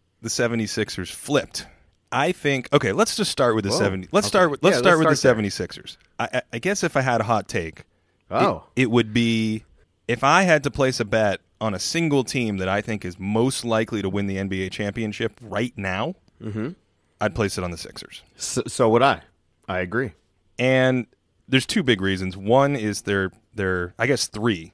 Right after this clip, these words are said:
Speaker 1: One is their path is going to be easier.
Speaker 2: Mm-hmm.
Speaker 1: So just the probabilities are hugely in their favor when they get to the finals. Uh, two,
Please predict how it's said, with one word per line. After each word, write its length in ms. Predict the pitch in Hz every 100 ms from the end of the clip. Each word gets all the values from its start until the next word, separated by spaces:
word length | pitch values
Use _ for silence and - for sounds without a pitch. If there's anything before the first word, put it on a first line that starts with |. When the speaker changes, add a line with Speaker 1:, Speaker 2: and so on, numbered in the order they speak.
| _
Speaker 1:
One 260 | 101 120 139
is 140 | 110
their 140 | 101 95
path 420 | - 110 113 113
is 100 | 95
going 200 | 101 95
to 80 | 92
be 100 | 90
easier. 520 | 92 98 92 80 80 90 _ _
Speaker 2:
Mm-hmm. 320 | 104 98 92 131
Speaker 1:
So 200 | - 104
just 280 | 95 90 -
the 60 |
probabilities 800 | 92 110 95 95 104 101 95 87
are 200 | 90 87 -
hugely 380 | - 135 110 95
in 60 |
their 100 | 90 85
favor 340 | 104 95 90
when 160 | 87 85
they 120 | 85
get 160 | 85 87
to 80 | 87
the 60 |
finals. 640 | 82 90 82 80 85 - _ _ _ -
Uh, 220 | 92 90 - -
two, 640 | - 220 214 110 92 101